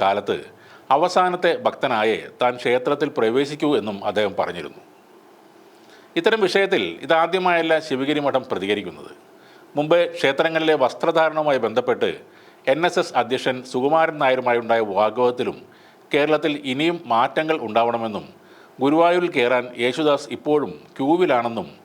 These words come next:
ശിവഗിരി മഠം പ്രസിഡന്റ് സ്വാമി സച്ചിദാനന്ദ പറഞ്ഞിരുന്നു. ഇത് സംബന്ധിച്ച് യേശുദാസുമായും ശിവഗിരി മഠം ചർച്ച നടത്തിയിരുന്നു. കാലക്രമേണ നിലപാട് മാറുമെന്നാണ് കരുതുന്നത് എന്നാണ് അന്ന് യേശുദാസ് പറഞ്ഞത്. ഇപ്പോൾ അതിനുള്ള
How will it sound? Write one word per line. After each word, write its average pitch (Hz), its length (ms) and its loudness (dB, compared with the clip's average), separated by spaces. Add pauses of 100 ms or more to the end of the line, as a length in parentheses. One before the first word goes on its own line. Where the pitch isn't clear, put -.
(320)
ശിവഗിരി 156 380 2
മഠം 143 240 2
പ്രസിഡന്റ് 110 420 0
സ്വാമി 127 260 2 (120)
സച്ചിദാനന്ദ 135 500 0 (100)
പറഞ്ഞിരുന്നു. 82 400 -6 (360)
ഇത് 165 80 4 (100)
സംബന്ധിച്ച് 170 480 2 (220)
യേശുദാസുമായും 143 720 0 (180)
ശിവഗിരി 151 360 0
മഠം 143 160 2 (100)
ചർച്ച 127 300 2
നടത്തിയിരുന്നു. - 460 -8 (720)
കാലക്രമേണ 175 500 2 (200)
നിലപാട് 156 400 4 (140)
മാറുമെന്നാണ് 139 640 2 (100)
കരുതുന്നത് 131 500 0
എന്നാണ് 107 280 -2 (200)
അന്ന് 131 160 -2 (120)
യേശുദാസ് 117 440 0
പറഞ്ഞത്. 78 340 -10 (800)
ഇപ്പോൾ 156 260 2
അതിനുള്ള 156 260 2